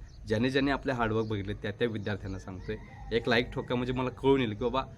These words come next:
आपलं किती विद्यार्थ्यांपर्यंत आपण प्रामाणिकपणे काम केलेलं आहे. परवा एक, अम, अ, बाउंड्रीवरती, मध्य प्रदेश आणि महाराष्ट्राच्या बाउंड्रीवरती असा एक विद्यार्थी आपला भरती झाला,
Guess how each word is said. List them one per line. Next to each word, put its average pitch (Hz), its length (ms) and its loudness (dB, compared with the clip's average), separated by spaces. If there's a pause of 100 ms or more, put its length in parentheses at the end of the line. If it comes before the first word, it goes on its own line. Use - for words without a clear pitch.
(200)
आपलं 120 240 0
किती 143 340 2
विद्यार्थ्यांपर्यंत 131 680 2
आपण 120 260 2
प्रामाणिकपणे 117 540 4
काम 107 220 0
केलेलं 98 300 -2
आहे. - 220 -10 (220)
परवा 127 460 4 (220)
एक, 123 320 0
अम, 107 880 -2
अ, 104 600 -2
बाउंड्रीवरती, 117 500 6
मध्य 113 260 0
प्रदेश 123 300 -2
आणि 123 80 0
महाराष्ट्राच्या 113 480 0
बाउंड्रीवरती 110 680 0
असा 98 240 -4
एक 110 100 -4
विद्यार्थी 113 360 0
आपला 113 200 0
भरती 104 300 -2
झाला, 95 240 -2